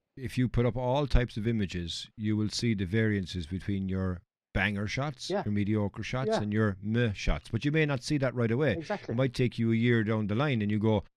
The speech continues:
Speaker 1: "What was I thinking? That shot, I loved it. Now look at it. Oh my
Speaker 2: Yeah.
Speaker 1: God." I, I, after I put the s-,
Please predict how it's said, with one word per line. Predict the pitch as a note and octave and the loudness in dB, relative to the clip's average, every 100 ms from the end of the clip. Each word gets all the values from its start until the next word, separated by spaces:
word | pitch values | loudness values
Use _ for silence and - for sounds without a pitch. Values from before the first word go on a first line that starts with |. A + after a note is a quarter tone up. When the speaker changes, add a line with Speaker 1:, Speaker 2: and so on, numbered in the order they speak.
| _ - | _ 0
Speaker 1:
"What | B2+ - | 0 0
was | G#2+ | -2
I | G2+ | 0
thinking? | G2+ C3+ A2+ E2 D#2 | 4 2 2 -6 -4
That | D3 D3 | -4 -2
shot, | - A2+ | -2 0
I | A2+ | 0
loved | C3 F3 A3 A#3+ A#3+ F#3+ - | 0 2 2 4 4 2 4
it. | A#2 - | 2 2
Now | G#2+ C3 C#3 | 0 2 4
look | B2 F#2+ | 2 0
at | |
it. | E2 - | -6 -8
Oh | G#2+ | -6
my | F#2+ | -2
Speaker 2:
Yeah. | D3 | 0
Speaker 1:
God." | G#2 G2 F2+ G2+ | 0 0 -2 -2
I, | G2 | -2
I, | A2 A#2+ | -2 -2
after | G#2+ B2 | -2 2
I | A#2+ | 4
put | A#2+ | 2
the | - | 0
s-, | F2+ | -8